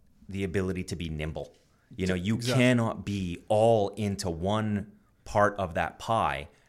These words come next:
Speaker 1: and be a thousand percent, have blinders on, cover your ears, and say, "This is the only way to go." Um, that's, that's a danger zone, which, you know, I know you guys talk a lot about what happened to your parents in the early nineties. Um, and we all felt that. You know, my father didn't own real estate, but my dad didn't work. My dad,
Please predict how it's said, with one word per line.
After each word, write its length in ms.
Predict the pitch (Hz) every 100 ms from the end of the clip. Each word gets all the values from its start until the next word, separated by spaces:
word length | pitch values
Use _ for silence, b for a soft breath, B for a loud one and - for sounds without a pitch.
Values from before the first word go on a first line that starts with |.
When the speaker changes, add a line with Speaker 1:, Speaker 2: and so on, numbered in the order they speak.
| _
Speaker 1:
and 220 | 101 98
be 240 | 90 95 87
a 80 | -
thousand 520 | - 110 123 143 147
percent, 440 | 135 - 82 76 - -
have 180 | 76
blinders 500 | 90 104 131 139 127
on, 240 | 95 80 82
cover 300 | - 113 123
your 220 | 127 113
ears, 380 | 95 87 82 - b b b
and 120 | 87
say, 140 | 95
"This 220 | 82 107
is 80 | 110
the 120 | 92
only 200 | 92 95
way 160 | 85 85
to 80 | 80
go." 240 | 80 73 - b b b
Um, 540 | - 82 80 80 80 78 -
that's, 400 | 101 110 - -
that's 220 | - 110 113
a 20 |
danger 320 | 98 123 98
zone, 240 | 85 73
which, 200 | 73 76
you 60 | 95
know, 60 | 85
I 60 |
know 80 | 90
you 240 | 92 95
guys 180 | 92 87
talk 240 | - 92 85
a 20 |
lot 160 | 82
about 160 | 98 90
what 120 | 80
happened 260 | 78 - 78
to 80 | 87
your 120 | 82
parents 380 | - 78 82 -
in 60 |
the 100 | 82
early 220 | 85 82
nineties. 440 | 82 82 95 131 - b b b b
Um, 320 | 85 82 82 -
and 240 | 90 85
we 140 | 92
all 220 | 92 131 185
felt 260 | - 73
that. 300 | - 67 -
You 100 | - 85
know, 80 |
my 120 | 90 92
father 260 | 110 110
didn't 220 | 92 92
own 160 | 90 139
real 140 | 92
estate, 180 | 85 95
but 100 | 87
my 120 | 85
dad 160 | 123 139
didn't 240 | 151 104
work. 280 | 87 151 -
My 120 | 90
dad, 260 | 90 117 117